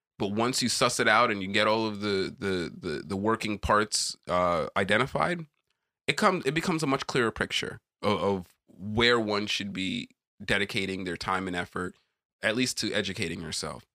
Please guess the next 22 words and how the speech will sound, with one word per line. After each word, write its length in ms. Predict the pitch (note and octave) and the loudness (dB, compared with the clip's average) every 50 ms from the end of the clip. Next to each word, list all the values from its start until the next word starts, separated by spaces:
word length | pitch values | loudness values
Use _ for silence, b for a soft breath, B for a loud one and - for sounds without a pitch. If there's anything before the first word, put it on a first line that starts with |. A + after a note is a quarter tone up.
| _ _ _ _ _ _ _ _ _ _ _ _ _ - - - - - | _ _ _ _ _ _ _ _ _ _ _ _ _ -12 -12 -12 -10 -8
But 120 | G#2+ A2 | -4 2
yeah, 220 | A2 G#2+ F#2+ F#2 G2 b b b b b b b - | 4 4 4 2 0 b b b b b b b -4
I 40 | |
thought 100 | - C3 | 0 0
that 80 | A#2 A2+ | 2 4
that 140 | A2+ G#2+ G2+ | 4 4 6
was 180 | G2+ G2+ G2 | 4 2 2
a, 320 | G2 F#2 F#2 F2+ F2+ E2 - - | 2 0 2 0 0 -2 -2 -2
a, 280 | G2 G2 E2+ - F#2 | 0 0 0 0 0
a 40 | G2+ | -2
real 280 | G#2 A2 A#2 A#2 G#2+ F2+ | 0 2 2 2 2 0
interesting 560 | G#2 G2+ - - G#2 - - G2+ F#2 F#2+ F#2+ | 0 -2 -2 -2 -4 -4 -4 -4 -4 -2 -2
one 240 | F#2+ F#2+ F#2+ G2 G2 | -2 -2 -2 -2 -4
that 140 | F#2+ - | -6 -4
came 180 | - - F#2 F#2 | -4 -4 -4 -4
across 300 | F#2 - G2+ F2 F#2 - | -4 -2 -2 -2 -2 -4
the 240 | - G2 G2 - - _ - | -6 -8 -10 -10 -10 _ -6
international 840 | A#2+ G#2+ - - - - A2 F#2+ F#2 G2 - - - G2+ G#2 G#2+ | -6 -6 -6 -8 -8 -4 -2 -2 -2 -2 -4 -6 -4 -4 -6 -6
scene. 680 | - - - - - G#2 G2 F#2 F#2+ F#2+ G#2+ B2+ E3+ - _ _ _ _ _ _ _ _ _ | -6 -4 -4 -2 -2 -2 -2 -2 -2 -2 -2 -2 -4 -6 _ _ _ _ _ _ _ _ _
Um, 720 | - G#2 G2+ G2+ G2+ G2+ G2+ G2+ G#2 G2+ G#2 A2 A2 A#2 - - _ _ _ _ _ | -2 0 0 2 2 2 2 0 0 -2 -4 -6 -8 -12 -16 -20 _ _ _ _ _
what 160 | - - - | -6 -2 -2
else? 460 | - F2 F2+ F2+ F#2 - - - - | 0 0 -2 -2 -4 -6 -10 -12 -14